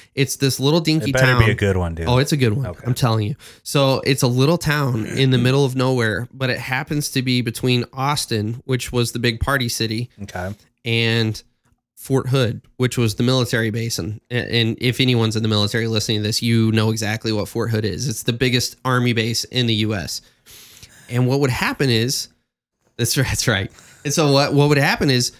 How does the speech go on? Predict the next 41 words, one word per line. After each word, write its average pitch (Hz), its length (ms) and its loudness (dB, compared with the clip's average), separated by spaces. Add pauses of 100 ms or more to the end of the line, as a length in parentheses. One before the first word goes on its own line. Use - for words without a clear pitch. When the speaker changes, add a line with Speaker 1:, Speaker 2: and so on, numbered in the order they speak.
(220)
Speaker 1:
all 131 240 2
these 147 200 2
guys 120 520 -2 (360)
would 135 180 4
go 117 460 2 (140)
to - 160 -10
Austin 131 440 -2
for 151 120 -2
the 156 100 0
weekend. 117 520 -2
They 127 120 0
would 123 100 2
get 113 160 -4
totally 139 440 0
shit-faced, 117 600 -6 (300)
and 131 160 0
they'd 127 100 2
be 123 120 0
driving 123 340 0
back 123 200 -4
to 123 80 -4
base, 135 320 0
and 117 80 -2
they'd 113 100 0
be 120 80 -2
flying 135 600 -2
through 135 180 -2
this 120 140 -2
town 120 200 -2
of 120 80 -4
Florence, 175 400 0
and 127 80 -2
they 117 60 0
cause 123 340 -2
accidents, 123 840 -2
and 123 120 0
they 113 60 4
kill 160 260 0
people 120 340 0
in 117 120 2
themselves, 123 540 -2